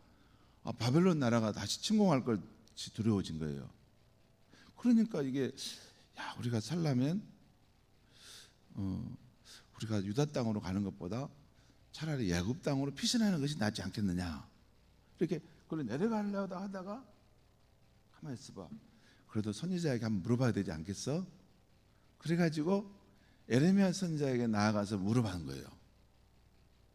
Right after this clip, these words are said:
근데 무-, 묻기를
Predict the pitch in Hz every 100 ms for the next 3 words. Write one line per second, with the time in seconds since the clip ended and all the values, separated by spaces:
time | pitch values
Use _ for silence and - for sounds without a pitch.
0 | - - - - - - - - _ -
1 | 202 208 170 127 135 - 208 220 160 120
2 | 123 131 95